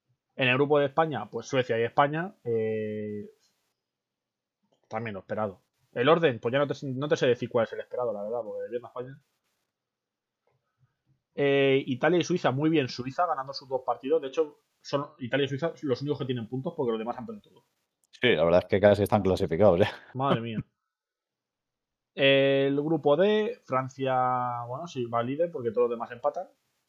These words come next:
Speaker 1: Va segunda Finlandia, pero bueno, Ucrania y Bosnia, pues pueden hacer lo que quieran.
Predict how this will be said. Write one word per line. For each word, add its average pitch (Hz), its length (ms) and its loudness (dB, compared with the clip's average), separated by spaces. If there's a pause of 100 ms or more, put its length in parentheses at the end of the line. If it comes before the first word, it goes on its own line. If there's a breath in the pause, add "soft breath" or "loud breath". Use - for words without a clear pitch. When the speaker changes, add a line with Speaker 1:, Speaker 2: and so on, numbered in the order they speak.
(280)
Speaker 1:
Va 131 80 4
segunda 143 360 -2
Finlandia, 143 360 -4
pero 131 140 0
bueno, 110 220 -6
Ucrania 123 500 -4
y 123 60 -2
Bosnia, 131 380 -2
pues 110 220 -10
pueden 104 220 -14
hacer 101 160 -20
lo 98 120 -20
que 95 80 -20
quieran. 95 200 -20